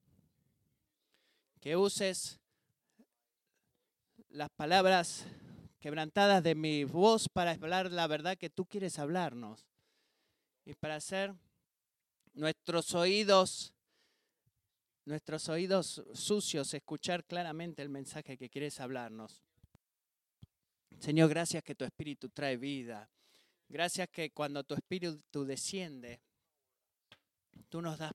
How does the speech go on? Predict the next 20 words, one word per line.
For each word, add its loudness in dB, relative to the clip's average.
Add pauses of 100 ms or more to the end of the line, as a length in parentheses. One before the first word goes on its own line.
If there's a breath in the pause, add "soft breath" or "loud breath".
poder -4 (560)
y -14
nos -14
cambias -4
y -10
transformas. -12 (960)
Pedimos -4
que -6
hagas -2
eso -4
ahora. 0
Oro -2
por -4
cada -2
persona -8
aquí -12 (720)
que -10
de -4
alguna -4
forma -2